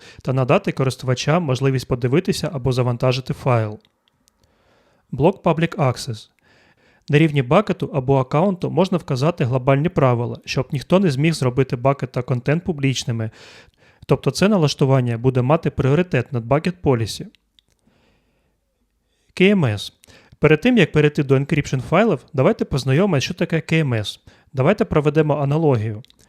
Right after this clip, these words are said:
Уявимо, що у вас є будинок, і ви хочете захистити його від несанкціонованого доступу. Ви можете використовувати замок та ключ, щоб зачинити будинок. Тільки ви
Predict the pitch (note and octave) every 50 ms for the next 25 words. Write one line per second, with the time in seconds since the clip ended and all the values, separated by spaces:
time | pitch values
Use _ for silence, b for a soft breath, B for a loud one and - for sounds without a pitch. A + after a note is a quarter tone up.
0 | b b b b b b b _ _ - C#3 C#3+ F#3+ A3+ A3+ F#3+ C#3+ C3 A#2+ -
1 | - B2+ B2 C3+ D3 - - D3+ C3 B2+ B2+ A#2 C3 D#3+ F#3+ F3+ C3+ - _ _
2 | - - C#3 D#3+ G3+ - F#3+ F3 - D#3+ - D3 B2+ C3 C3 - - C3 - -
3 | A3+ B3 - E3+ C#3 C3 A#2 B2 A#2+ A#2+ B2 D#3 - _ E3 C3+ - D3 C#3 B2+
4 | - C3+ C3 C3 C#3 D3+ E3 E3+ E3 E3+ F3+ D3+ C3+ A#2+ - - C#3 - - A#2
5 | A#2 B B B B B B B B - F#3 A3 A#3+ G#3 D3+ C#3+ - C#3+ C3+ C3
6 | - C3+ B2+ A#2 - - C#3+ E3+ G3 F#3+ E3 - D#3+ A2 A2+ C3 C3 C#3 E3 -
7 | - A3+ G#3 - C#3+ B2+ A#2 A#2+ - - b b b - - C#3 B2+ B2+ C3+ -
8 | - C3+ C3+ D#3 E3+ - F3+ D#3 E3 C#3+ C#3 C3+ B2 A#2 A2+ - - _ _ b
9 | b b b b b - D#3 D3 D3 - D3+ C3 B2+ E3 G#3 A#3+